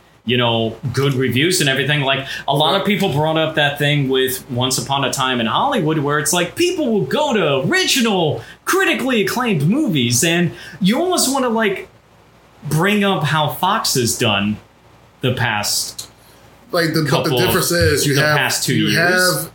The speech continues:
Speaker 2: you know, a tour director that bring, that has, like, a niche audience, but
Speaker 1: You have the
Speaker 2: what,
Speaker 1: only
Speaker 2: but,
Speaker 1: recogni-, uh, you
Speaker 2: but you,
Speaker 1: have
Speaker 2: but
Speaker 1: the
Speaker 2: you
Speaker 1: only
Speaker 2: have
Speaker 1: recognizable director that you could be able
Speaker 2: you,
Speaker 1: to do that
Speaker 2: no,
Speaker 1: kind
Speaker 2: no,
Speaker 1: of shit
Speaker 2: no, no,
Speaker 1: with.
Speaker 2: no, no,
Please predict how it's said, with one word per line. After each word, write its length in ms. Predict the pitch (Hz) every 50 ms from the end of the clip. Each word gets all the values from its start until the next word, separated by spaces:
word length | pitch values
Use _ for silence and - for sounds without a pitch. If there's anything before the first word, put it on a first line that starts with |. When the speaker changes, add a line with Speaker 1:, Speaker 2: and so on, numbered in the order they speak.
| - 185
Speaker 2:
you 120 | 151 139
know, 240 | 131 131 131 127 127
a 40 | -
tour 420 | - 156 156 143 135 131 135 127 -
director 420 | 143 113 127 131 135 127 127 127 113
that 260 | 123 117 113 107 107
bring, 280 | 131 135 131 135 131 -
that 160 | 139 127 120
has, 280 | 127 131 127 123 127 135
like, 100 | 123 117
a 100 | 120 117
niche 360 | 123 127 131 127 127 - -
audience, 480 | 143 143 151 151 135 120 117 113 - -
but 480 | - - 165 156 143 131 127 127 160
Speaker 1:
You 160 | 196 208 202 214
have 180 | 226 233 226
the 80 | 220 214
Speaker 2:
what, 180 | 165 170 175 -
Speaker 1:
only 180 | 208 214 185
Speaker 2:
but, 120 | 180 180 180
Speaker 1:
recogni-, 600 | 180 180 180 180 175 170 170 165 156 151 - 170
uh, 80 | 165 - - - - - -
you 100 | 160 147
Speaker 2:
but 60 | 175
you, 80 | 170
Speaker 1:
have 160 | 190 196 202 156
Speaker 2:
but 120 | 185 175
Speaker 1:
the 60 | 175 180
Speaker 2:
you 40 |
Speaker 1:
only 120 | 170 160 175
Speaker 2:
have 180 | 170 165 165
Speaker 1:
recognizable 640 | 160 - 160 151 147 147 143 - 135 135 135 131 113
director 520 | 104 123 113 120 117 117 117 - 107 104 92
that 180 | 110 101 101 107
you 80 | 107
could 160 | 104 120 101
be 100 | 98 107
able 140 | 104 98 80
Speaker 2:
you, 80 | 185 -
Speaker 1:
to 60 | -
do 180 | - 117 113 151
that 140 | 214 254
Speaker 2:
no, 80 | 220 208
Speaker 1:
kind 80 | 214 220
Speaker 2:
no, 60 | 233
Speaker 1:
of 40 | 254
shit 220 | - - 294 294
Speaker 2:
no, 120 | 220 277 269
no, 120 | 262 254
Speaker 1:
with. 80 | 247 240
Speaker 2:
no, 120 | 233 226
no, 160 | 226 226 226